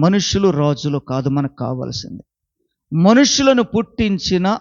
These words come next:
ఆ రాజాది రాజు. ఉం? మనుషులను పుట్టించిన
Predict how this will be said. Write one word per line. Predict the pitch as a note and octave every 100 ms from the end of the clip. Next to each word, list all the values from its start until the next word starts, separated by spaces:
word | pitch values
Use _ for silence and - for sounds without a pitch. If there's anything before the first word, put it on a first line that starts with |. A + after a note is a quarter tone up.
| D3+
ఆ | D3+
రాజాది | C#3+ C#3+ C3+ D#3 D#3+ D#3
రాజు. | C3 A2 - - _ _ _ _ _ _ _ _ _ _ _ _ E3+
ఉం? | A#3+ - _ _ _ _ _ _ _
మనుషులను | D#3+ G#3+ C#4+ - D#4+ D#4+
పుట్టించిన | D4 C#4 - C4+ A#3+ B3+